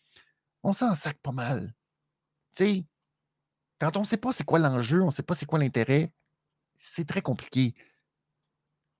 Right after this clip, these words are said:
Ramenons-nous à Judgment Day. Au moins, Judgment Day, tu sais, c'est clair. Un a une valise, l'autre, il est fâché contre, euh,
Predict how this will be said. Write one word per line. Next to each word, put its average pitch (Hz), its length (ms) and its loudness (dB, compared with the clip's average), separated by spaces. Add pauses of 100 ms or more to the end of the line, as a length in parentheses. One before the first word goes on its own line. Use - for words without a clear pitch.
Ramenons-nous 131 560 6
à 120 80 10
Judgment 110 360 4
Day. 202 240 6 (280)
Au 311 180 10
moins, 311 320 8
Judgment 160 380 6
Day, 262 220 8
tu 196 180 0
sais, 220 220 4
c'est 170 160 6
clair. 151 420 8 (260)
Un 165 340 10 (140)
a 127 180 8
une 117 140 2
valise, 180 500 4 (200)
l'autre, 165 460 8 (300)
il 147 100 8
est - 20 8
fâché 147 380 4
contre, 127 280 2
euh, 113 260 6